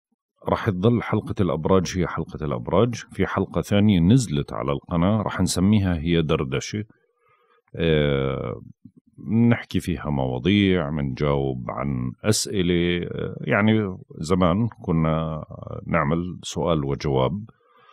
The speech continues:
آه، من ضمن الحلقات. الآن هاي الحلقة بدها تصير حلقة منفصلة تنزل لحالها، فيها سؤال وجواب وفيها دردشة، فيها مواضيع معينة بتسألوا عنها بتحبوا نحكي عنها،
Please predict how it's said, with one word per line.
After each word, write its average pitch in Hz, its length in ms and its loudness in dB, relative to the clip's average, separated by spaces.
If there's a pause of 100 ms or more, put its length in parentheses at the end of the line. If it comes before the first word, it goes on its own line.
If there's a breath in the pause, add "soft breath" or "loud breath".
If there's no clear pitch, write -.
(340 soft breath)
آه، 80 200 2
من 82 220 4
ضمن 87 240 4
الحلقات. - 800 -6 (200)
الآن 131 520 4
هاي 110 360 2
الحلقة 87 600 0
بدها 95 200 0
تصير 92 220 -2
حلقة 107 420 0
منفصلة 82 720 0 (200)
تنزل 80 320 2
لحالها، 64 600 -6 (580 soft breath)
فيها 92 280 2
سؤال 87 380 -2
وجواب 85 400 0 (300)
وفيها 80 720 -2
دردشة، 95 760 0 (140)
فيها 71 420 -2
مواضيع 69 520 0
معينة 92 480 0
بتسألوا 87 440 -2
عنها 87 220 0
بتحبوا 85 560 -2
نحكي 78 380 -4
عنها، 87 580 -2